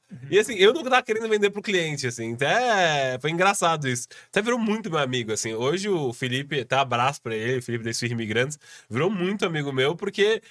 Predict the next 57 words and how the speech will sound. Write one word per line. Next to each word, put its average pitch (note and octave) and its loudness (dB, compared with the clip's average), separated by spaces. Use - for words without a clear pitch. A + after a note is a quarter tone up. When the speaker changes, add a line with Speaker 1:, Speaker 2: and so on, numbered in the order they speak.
Speaker 2:
eu, F3+ -2
eu G#3 2
fui G#3+ -8
muito A3 -6
sincero A3 -2
com F#3+ -2
ele, F3+ 0
"Fih, A#3 -6
eu G3 0
acho G3+ -4
que G#3+ -10
não A3 -8
tem A#3 -2
a B3+ 0
ver G#3+ 0
com A#3 -12
você, G#3+ -2
cara, D3 0
você C#3+ -6
vai, D#3+ -2
vai F3 0
dar G3 -2
problema G#3 -2
isso F#3 -4
aqui, E3+ -6
você F3+ -6
não F3 -4
vai E3+ 4
gostar F#3 -2
do F#3 -6
produto, D#3 -4
você F3+ -2
vai F3 2
xingar, D#3 0
vai D#3 -2
vir E3 -4
bater F3 0
na F3 0
minha F3 0
porta D#3 -4
depois." D3 -2
Ele, F3+ 0
"Não, B3+ 8
eu G#3+ 0
vou G3 0
comprar A3 0
mesmo A3 4
assim." F#3+ -4
Bom, C#3+ 0
n-, A#2 -10
não C#3+ 0
reclama, G3 0
eu G2+ -10
tô C#3+ -6
te - 0
avisando, F#3+ 0
tá? C#3+ 2